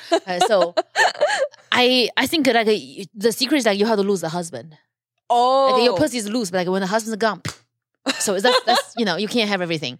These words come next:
Speaker 2: Yeah, 'cause you have to go back to virgin after.
Speaker 1: Yeah, exactly.
Speaker 2: after <laughs>
Speaker 1: I, I think, uh, like, I literally, I didn't know that.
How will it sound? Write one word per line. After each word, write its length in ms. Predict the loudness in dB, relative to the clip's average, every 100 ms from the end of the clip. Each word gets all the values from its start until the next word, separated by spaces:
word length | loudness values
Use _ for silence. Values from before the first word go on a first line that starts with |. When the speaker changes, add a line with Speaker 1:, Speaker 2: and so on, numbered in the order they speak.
| -2
Speaker 2:
Yeah, 140 | 0
'cause 120 | 0 2
you 80 |
have 100 | 2
to 80 | 2
go 120 | 0
back 160 | 2 0
to 80 | -2
virgin 440 | 0 0 0 -2
after. 180 | 0 2 2 0 -2 -2
Speaker 1:
Yeah, 60 |
exactly. 340 | 0 0 0 -2
Speaker 2:
after 220 | 0 -2
<laughs> 360 | -6 -16 _ -2
Speaker 1:
I, 260 | 2 2
I 40 | 2
think, 260 | 0 2
uh, 80 | 2
like, 160 | 2 2
I 220 | 2 2
literally, 400 | 2 2 2 2
I 140 | 2 0
didn't 220 | -2 0
know 120 | 0
that. 400 | 0 -2 -6